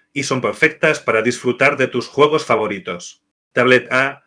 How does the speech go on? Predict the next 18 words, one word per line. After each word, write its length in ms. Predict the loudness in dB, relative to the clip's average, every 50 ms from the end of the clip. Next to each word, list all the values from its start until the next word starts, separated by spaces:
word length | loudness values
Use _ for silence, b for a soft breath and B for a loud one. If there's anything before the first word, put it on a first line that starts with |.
| _ _
Snapdragon 640 | -8 -4 -4 -2 -2 0 0 0 2 2 0 0 -2
ochocientos 640 | -2 -2 -2 -4 -2 -2 -2 -2 -2 -2 -2 -2 -2
ochenta 440 | -4 -2 -2 -2 -2 0 0 2 2
y 80 | 4
ocho, 440 | 2 2 0 -4 -4 -4 -8 -14 _ _ _
ocho 320 | -4 -4 -4 -2 -4 -6 -6
G 180 | -4 -4 -4
B, 220 | -2 -2 -4 -6 -4 0
dos 240 | 2 2 2 0
mil 300 | -2 -2 0 0 -2 -2
quinientos 520 | -4 -4 -2 0 0 0 0 0 0 -2 -2
sesenta 480 | -2 -4 -4 -4 -2 0 0 2 2 2
X 260 | 0 -2 -4 -4 -2
mil 240 | -4 -4 -2 -4 -2
seiscientos. 800 | -2 -4 -4 -2 -4 -4 -4 -4 -2 -2 -2 -2 -2 -8 _ _ _
Sí, 260 | -10 -6 -6 -6 -4 -2
tablet 360 | 0 0 2 2 2 0 0
B, 320 | -2 -2 -2 -2 -6 _